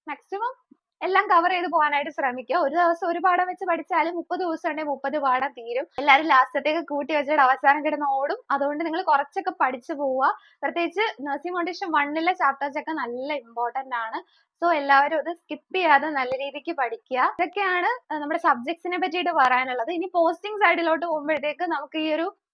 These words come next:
സെമ്മില് കുറേയധികം പ്രൊസീജിയേഴ്സ് ചെയ്യാനായിട്ടുണ്ട്. ക്ലിനിക്കൽ സൈഡിൽ നമ്മൾ മാഡംസിനെ ചെയ്ത് കാണിക്കാനായിട്ടും കുറേ പ്രൊസീജിയേഴ്സ് ഉണ്ട്. പിന്നെ നമുക്ക് എഴുതാനായിട്ട് ഈ പറയുന്ന പോലെ ക്ലിനിക്കൽ പ്രസന്റേഷൻ ഉണ്ട്,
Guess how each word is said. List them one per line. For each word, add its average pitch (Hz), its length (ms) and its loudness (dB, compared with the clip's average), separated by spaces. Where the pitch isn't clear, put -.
സെമ്മില് 320 340 2
കുറേയധികം 339 760 0
പ്രൊസീജിയേഴ്സ് 339 680 0
ചെയ്യാനായിട്ടുണ്ട്. 285 1080 -2
ക്ലിനിക്കൽ 339 380 -2
സൈഡിൽ 339 320 2
നമ്മൾ 330 240 0
മാഡംസിനെ 311 600 0
ചെയ്ത് 330 340 -2
കാണിക്കാനായിട്ടും 311 720 0
കുറേ 277 260 0
പ്രൊസീജിയേഴ്സ് 269 580 -4
ഉണ്ട്. 240 180 -6
പിന്നെ 330 220 -4
നമുക്ക് 330 180 -2
എഴുതാനായിട്ട് 302 580 4
ഈ 330 160 -4
പറയുന്ന 262 280 2
പോലെ 269 180 -2
ക്ലിനിക്കൽ 269 500 -6
പ്രസന്റേഷൻ 269 640 -4
ഉണ്ട്, 254 280 -2